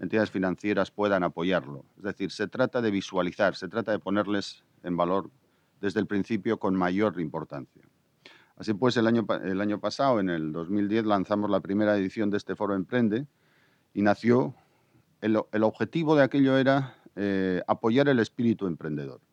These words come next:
El espíritu emprendedor es algo que, eh, lo que necesita es apoyo, lo que necesita es que lo que se le cuenta a alguien que tiene una idea luego se contraste con la realidad,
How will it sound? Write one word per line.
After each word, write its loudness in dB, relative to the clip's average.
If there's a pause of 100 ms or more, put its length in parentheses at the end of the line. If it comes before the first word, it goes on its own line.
(960)
El -4
espíritu 4
emprendedor 6
es 4
algo 4
que, 2
eh, -2 (560)
lo -8
que -6
necesita -2 (200)
es -2 (420)
apoyo, -2
lo -4
que -4
necesita 0
es -4 (300)
que -6
lo -2
que -6
se -6
le -4 (440)
cuenta 2
a 0
alguien 0
que -2
tiene -2
una 0
idea -2 (140)
luego -4
se -12
contraste -6
con -2
la -2
realidad, -6